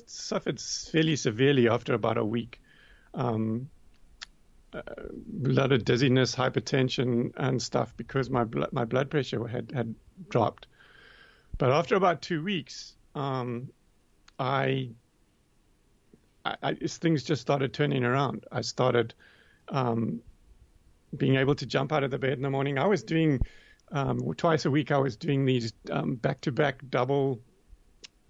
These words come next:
martial arts classes on, uh, in the evening. And it was ninety minutes of really hardcore workout. And I used to literally almost not be able to get out of bed in the morning, the next morning.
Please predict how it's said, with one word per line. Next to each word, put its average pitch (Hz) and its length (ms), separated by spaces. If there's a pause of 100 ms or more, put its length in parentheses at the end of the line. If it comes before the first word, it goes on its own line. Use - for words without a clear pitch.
(140)
martial 139 340
arts - 180
classes 127 460
on, - 240
uh, - 240
in 135 200
the 135 60
evening. 143 460 (320)
And 123 380
it - 720
was 151 120
ninety 143 400
minutes 135 380
of 110 140
really 131 280
hardcore 120 560
workout. 120 460
And 117 120
I 123 100
used 160 220
to 113 160 (200)
literally 131 540 (260)
almost 147 340
not 123 180
be 127 80
able 117 140
to 120 80
get 120 160
out 113 120
of 107 60
bed 110 180
in 104 100
the 95 80
morning, - 280 (840)
the 127 80
next 117 240
morning. 110 380